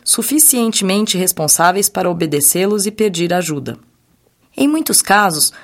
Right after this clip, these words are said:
nos Estados Unidos da América, os educadores indicarão o aluno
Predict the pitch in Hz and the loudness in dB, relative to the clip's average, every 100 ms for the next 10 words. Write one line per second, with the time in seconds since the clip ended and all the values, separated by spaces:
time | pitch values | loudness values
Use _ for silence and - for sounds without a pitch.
0 | - 175 190 190 185 185 170 175 156 143 | -10 -4 -2 2 2 0 0 -4 -4 -2
1 | 135 135 156 175 156 - - - _ 185 | -2 0 0 0 -4 -10 -20 -20 _ -2
2 | 180 185 180 165 180 208 202 196 175 - | 0 0 -2 -2 0 0 0 -2 -4 -4
3 | 160 151 151 135 139 165 190 | -2 -2 -2 -2 -2 -2 -2